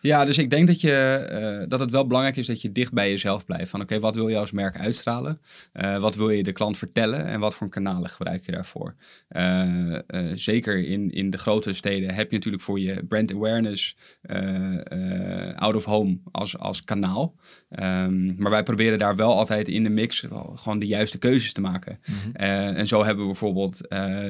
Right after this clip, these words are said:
Speaker 1: tijdens, eh, A D E, ehm, eh, het pontje niet bestickerd, maar hebben we een pontparty georganiseerd. Die, waar die eigenlijk van, van Centraal naar N D S M bracht.
Speaker 2: Mhm.
Speaker 1: En als soort, een soort van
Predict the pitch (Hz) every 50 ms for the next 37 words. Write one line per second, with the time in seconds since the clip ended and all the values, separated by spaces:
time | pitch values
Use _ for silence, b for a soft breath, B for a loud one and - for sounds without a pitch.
0 | 98 95 - 104 104 98 95 95 95 - - - 92 92 95 95 101 101 98 98
1 | 82 104 104 101 117 160 180 - _ _ _ _ _ _ _ _ _ _ _ _
2 | - 101 98 95 98 98 95 95 95 95 - _ _ _ _ _ _ _ _ _
3 | _ _ - - - 95 101 95 95 98 - 95 92 - - 123 123 123 117 -
4 | - 101 104 104 - - 104 101 107 107 90 - - - - 90 - - 151 151
5 | 147 - 107 110 123 - 110 104 101 101 104 101 101 98 95 92 90 - 139 131
6 | 123 - - 107 101 98 - - 92 92 92 - B B B B B B - 95
7 | 85 92 92 101 92 92 95 92 95 120 - - B B B B B B _ -
8 | 95 90 - 98 101 98 104 104 92 95 110 123 123 - 110 98 92 - - 104
9 | 104 104 101 - - 101 98 95 - 98 - 113 117 104 101 98 101 101 98 101
10 | 101 101 104 104 101 92 104 107 117 113 117 127 165 - - _ B B 117 113
11 | 127 147 175 B B B - 98 95 87 - - _ _ - - - _ _ -
12 | 113 - - 127 123 117 107 - - 117 - - 120 104 104 101 -